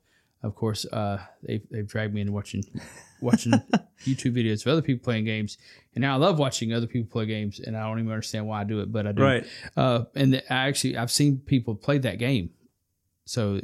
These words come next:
Speaker 1: those are, those are awesome. I mean, it's a lot involved with it, so a lot, a lot of thinking involved with those games.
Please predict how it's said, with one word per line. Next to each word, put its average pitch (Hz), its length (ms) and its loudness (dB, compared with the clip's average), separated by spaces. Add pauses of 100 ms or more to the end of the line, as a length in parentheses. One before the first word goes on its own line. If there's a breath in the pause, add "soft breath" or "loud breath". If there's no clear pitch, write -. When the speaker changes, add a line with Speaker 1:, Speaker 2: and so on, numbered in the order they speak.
Speaker 1:
those 156 240 4
are, 123 40 2
those 156 200 4
are 113 80 2
awesome. 110 400 0
I 101 60 -6
mean, 101 240 -2 (500 soft breath)
it's 117 140 -2
a - 120 -6
lot 151 220 2
involved 131 480 2
with 110 180 -2
it, - 240 -10 (540 soft breath)
so 101 440 -4
a 113 60 -4
lot, 113 180 -2
a 131 40 -2
lot 131 180 2
of 127 80 -4
thinking 104 480 0
involved 104 420 -2
with 101 120 -6
those 104 180 -2
games. 92 540 -4